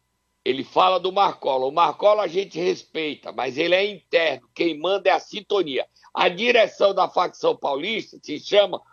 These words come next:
os Chefões Sintonia. Ele morou em, no Paraguai. A Sintonia mora hoje no Paraguai e é uma organização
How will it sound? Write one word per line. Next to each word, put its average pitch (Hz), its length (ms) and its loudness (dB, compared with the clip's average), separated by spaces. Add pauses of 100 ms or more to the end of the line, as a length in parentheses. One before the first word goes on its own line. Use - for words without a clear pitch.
(160)
os 185 180 -6
Chefões 190 760 2 (200)
Sintonia. 190 680 2
Ele 160 180 2
morou 196 400 4
em, 226 160 -6 (220)
no 170 160 -6
Paraguai. 180 800 2 (340)
A 107 140 -12
Sintonia 185 640 -2
mora 202 340 4
hoje 190 240 -2
no 185 140 -6
Paraguai 190 760 2 (320)
e 156 140 -4
é 175 160 2
uma 175 400 -4
organização 165 1120 -2